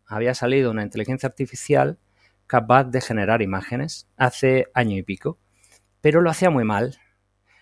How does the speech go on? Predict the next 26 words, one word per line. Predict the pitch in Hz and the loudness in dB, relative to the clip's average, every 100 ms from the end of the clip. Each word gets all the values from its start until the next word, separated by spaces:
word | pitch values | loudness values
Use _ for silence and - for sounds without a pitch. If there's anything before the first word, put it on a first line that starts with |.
| _ | _
Muy | 160 | 2
mal, | 185 220 - | 4 4 4
pero | 139 | 0
ya | 131 147 | 2 2
era | 147 | 0
sorprendente. | - - 120 110 101 - - | -4 -6 -6 -6 -6 -10 -12
Yo | 110 | -8
recuerdo | 113 139 160 | -2 2 2
que, | 165 127 107 - - - | 2 2 2 -2 -12 -18
que, | - 101 92 92 - - | -8 -4 -2 -4 -8 -6
que | 110 | -4
me | 95 | -4
sorprendió | 107 - 104 107 | -4 -2 0 0
mucho. | 87 85 - _ - | -2 -6 -12 _ -8
Era | 110 | -4
capaz | 107 113 123 120 | -2 2 0 2
de | 120 117 - - | 2 2 0 -8
hacer | 117 - 127 | -14 -6 -4
una | 123 | -2
imagen | 117 120 135 - 107 113 123 _ _ _ | 0 0 -2 -4 -6 -8 -14 _ _ _
a | - | -4
muy | 113 131 | 0 2
baja | 131 135 113 | 2 2 -2
resolución, | 123 - 147 202 202 226 - _ | -2 -2 -2 0 0 -2 -8 _
por | 117 | -4
ejemplo, | 107 120 110 117 135 | -2 -2 0 0 0